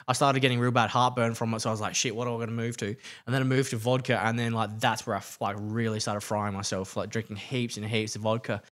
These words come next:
Even to this very day, like, I, I really only drink, like, kind of on the weekends when we hang out or whatever.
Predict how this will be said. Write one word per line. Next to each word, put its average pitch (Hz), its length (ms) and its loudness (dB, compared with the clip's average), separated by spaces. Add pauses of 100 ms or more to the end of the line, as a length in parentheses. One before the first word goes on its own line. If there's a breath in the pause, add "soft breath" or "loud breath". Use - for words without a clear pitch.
(180)
Even 156 240 2
to - 100 0
this 131 180 0
very 123 240 4
day, 117 300 4
like, 104 160 0
I, 127 280 4
I 135 160 8
really 147 280 6
only 120 220 0
drink, 120 260 -2
like, 107 140 -2
kind 120 120 0
of 107 80 -4
on 110 100 -4
the 110 60 -4
weekends 113 400 -2
when 110 100 -4
we 107 100 -2
hang 107 220 -2
out 110 300 0
or 98 140 -4
whatever. 107 460 0